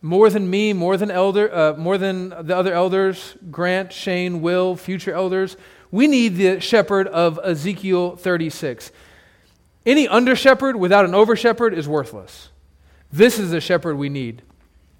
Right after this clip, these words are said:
"There they shall lie down in good grazing land, and on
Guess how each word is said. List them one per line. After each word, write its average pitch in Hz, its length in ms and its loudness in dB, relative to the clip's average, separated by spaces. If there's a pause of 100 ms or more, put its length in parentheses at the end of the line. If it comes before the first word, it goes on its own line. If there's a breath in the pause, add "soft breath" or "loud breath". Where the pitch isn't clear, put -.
(600 soft breath)
"There 226 340 10
they 220 160 8
shall 220 260 4
lie 208 300 8
down 170 720 0 (460 soft breath)
in 190 500 -2
good 196 320 6
grazing 180 640 2
land, 160 480 -2
and 208 220 0
on 196 240 4